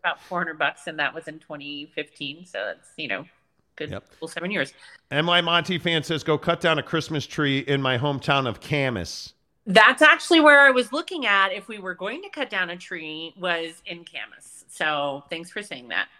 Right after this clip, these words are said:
Speaker 2: Yep. Acts of service. That's what we're talking about. Exactly right.
Speaker 1: Thank you.
Speaker 2: Exactly right.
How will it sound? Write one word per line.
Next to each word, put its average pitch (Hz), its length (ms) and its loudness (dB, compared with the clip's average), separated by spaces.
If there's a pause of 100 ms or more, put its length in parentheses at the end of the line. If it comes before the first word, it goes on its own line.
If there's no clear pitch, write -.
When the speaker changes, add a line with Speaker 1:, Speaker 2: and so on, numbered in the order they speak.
(280)
Speaker 2:
Yep. 117 280 0
Acts 156 320 6
of 180 160 0
service. 147 680 0 (380)
That's 139 260 4
what 135 140 -6
we're 127 100 0
talking 151 400 6
about. 95 380 -2
Exactly 104 500 0
right. 85 240 -4 (400)
Speaker 1:
Thank 107 120 0
you. 95 40 0
Speaker 2:
Exactly 113 400 2
right. 85 240 -6